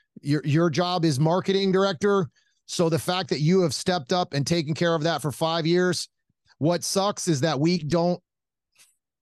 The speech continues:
we have so much bullshit drama <laughs> that we can't get past keeping a president for the last three years. What the shit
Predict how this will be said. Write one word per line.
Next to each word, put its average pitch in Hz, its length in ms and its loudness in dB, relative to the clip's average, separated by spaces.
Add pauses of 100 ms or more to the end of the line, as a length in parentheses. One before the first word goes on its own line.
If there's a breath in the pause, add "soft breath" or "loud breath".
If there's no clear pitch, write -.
(160)
we 190 120 2
have 202 120 0
so 208 200 -2
much 180 180 -2
bullshit 175 440 0
drama 165 580 -2
<laughs> - 80 -20
that 208 160 -2
we 196 120 0
can't 208 280 -4
get 190 200 -4
past 196 460 -4 (160)
keeping 226 340 0
a 220 60 0
president 220 560 -2 (220 loud breath)
for 190 140 -2
the 185 120 2
last 190 400 -2
three 208 220 0
years. 208 400 0
What 185 440 0
the 156 140 0
shit 214 480 -2